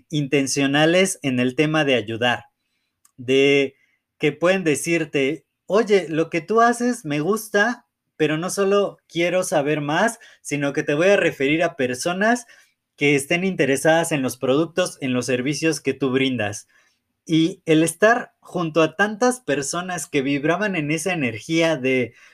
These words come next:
"No se trata de nosotros, no se trata de mí, sino se trata de cómo puedo ayudarle a los demás",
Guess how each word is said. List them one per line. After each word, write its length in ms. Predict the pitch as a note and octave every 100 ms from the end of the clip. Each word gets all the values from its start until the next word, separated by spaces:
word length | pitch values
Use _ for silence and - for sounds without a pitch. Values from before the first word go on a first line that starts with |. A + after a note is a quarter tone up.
| _
"No 140 | - G3+
se 160 | G#3+
trata 380 | B3 G3 F#3+ G#3+
de 120 | F#3+
nosotros, 640 | D3 A#2 - D#3+ D#3 D#3 F#3+
no 140 | D#3+
se 140 | D#3+ F#3
trata 360 | E3 D#3+ E3
de 160 | C3+ A#2
mí, 460 | A2 B2+ F3 F#3+ - _ _ _ _
sino 280 | - C#3+ C#3
se 140 | C3+ C#3+
trata 340 | D#3 F3+ G#3
de 220 | F#3 C3
cómo 380 | - G3 A3 A3
puedo 260 | - F#3 G3
ayudarle 720 | F#3 C3 A2+ C#3 E3+ F#3 F3
a 60 |
los 280 | D#3 B2+ G#2
demás", 600 | A#2 A2+ B2+ D#3+ B3 -